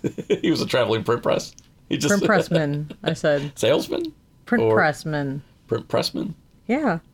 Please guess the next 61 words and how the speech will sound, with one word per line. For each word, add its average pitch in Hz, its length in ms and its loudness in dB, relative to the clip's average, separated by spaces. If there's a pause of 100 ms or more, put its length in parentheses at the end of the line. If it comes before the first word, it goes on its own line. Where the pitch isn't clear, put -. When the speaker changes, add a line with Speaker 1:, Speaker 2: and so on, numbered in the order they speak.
(120)
Speaker 1:
I - 60 -6
don't 95 100 2
know 87 60 2
what 80 100 -2
that - 160 -2
means. - 160 -10
What 92 100 0
did 104 120 2
it, - 140 -4
what 101 100 0
did 120 160 0
it - 60 -10
explain? - 420 -2
Speaker 2:
You 226 60 6
don't 277 180 6
remember 220 340 4
Speaker 1:
He - 40 2
would - 40 -8
Speaker 2:
telling 202 200 2
Speaker 1:
sell? 165 400 2 (380)
Speaker 2:
No, 220 380 4
he 214 400 2
was. 190 360 0 (560)
Did, 190 240 0
this 247 220 2
is 349 180 4
on 220 280 6
your 247 260 6
episode, 185 640 4
not 208 240 2
mine. 262 240 2
Speaker 1:
I 147 100 2
have 214 220 2
the 180 80 2
memory 151 480 2
of 120 160 2
a 123 80 4
gnat. 120 600 -2 (260)
I 135 100 -2
don't. 147 360 2
Speaker 2:
I 254 180 4
was 302 240 4
super 269 400 2
unclear 262 440 4
what 202 140 4
his 208 180 2
job 254 280 2
was 156 260 4
because 180 320 0
you 196 80 2
said 208 420 4
he 180 180 4
would 175 200 0
tr-, - 200 -8
he 190 160 2
would 175 100 2
be 190 100 4
a 180 60 2
traveling 214 580 2
print 254 340 -2
press. - 500 -4